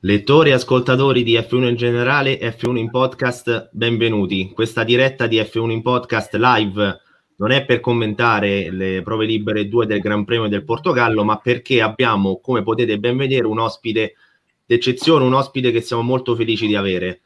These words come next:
Abbiamo avuto in questa trasmissione Mario Isola, Fa-, Fabiano Vandone, abbiamo avuto anche l'ingegnerissimo Luigi Mazzola che,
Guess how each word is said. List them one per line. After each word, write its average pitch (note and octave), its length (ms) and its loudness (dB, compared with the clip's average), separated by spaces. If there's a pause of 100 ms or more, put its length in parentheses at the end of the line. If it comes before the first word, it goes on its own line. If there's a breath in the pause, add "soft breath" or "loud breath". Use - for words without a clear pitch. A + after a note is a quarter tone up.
(360)
Abbiamo B2 320 0
avuto D3 240 4
in C3 80 0
questa C3 220 -4
trasmissione A#2 1040 -2
Mario A2 260 -2
Isola, A2+ 460 -2
Fa-, G#2 200 -4
Fabiano A2 380 -4
Vandone, A#2 560 0
abbiamo G#2+ 280 -2
avuto A2 200 -2
anche B2 240 0
l'ingegnerissimo B2 720 -2
Luigi A#2+ 260 0
Mazzola A#2+ 540 0
che, A2+ 300 0